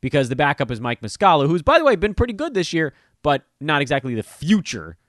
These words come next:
in O K C. So he's on my watch list right now. Nick Claxton in Brooklyn's on my watch list. I can't imagine that he can do much more than he's doing right now because DeAndre Jordan's gonna play center minutes, and Jeff Green comes back, he will too.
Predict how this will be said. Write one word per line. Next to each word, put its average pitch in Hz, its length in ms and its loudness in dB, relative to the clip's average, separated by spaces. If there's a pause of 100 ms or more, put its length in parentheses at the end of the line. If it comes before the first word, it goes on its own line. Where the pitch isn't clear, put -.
(300)
in 131 100 2
O 123 140 2
K 110 200 -2
C. 98 400 -8 (880)
So 127 100 -2
he's 160 160 2
on 147 120 4
my 117 120 0
watch 110 320 0
list 98 200 -8
right 87 180 -8
now. 85 220 -6
Nick 156 180 2
Claxton 185 640 0
in 151 80 -6
Brooklyn's 156 400 0
on 147 80 2
my 127 140 0
watch 123 360 2
list. 127 200 0
I 131 80 2
can't 175 340 -2
imagine 120 480 0
that 101 220 0
he 117 180 -6
can 113 180 -4
do 113 140 -4
much 107 300 -6
more 135 720 2 (260)
than 123 140 -4
he's 120 100 -2
doing 131 260 0
right 104 240 -2
now 120 420 2 (280)
because 131 560 4 (300)
DeAndre 160 280 4
Jordan's 151 360 4
gonna 127 160 -4
play 117 160 0
center 107 260 -4
minutes, 127 220 -4
and 147 100 -8
Jeff 156 180 -2
Green 185 200 -2
comes 139 180 -2
back, 135 240 0
he 196 160 -6
will 180 220 0
too. - 400 -6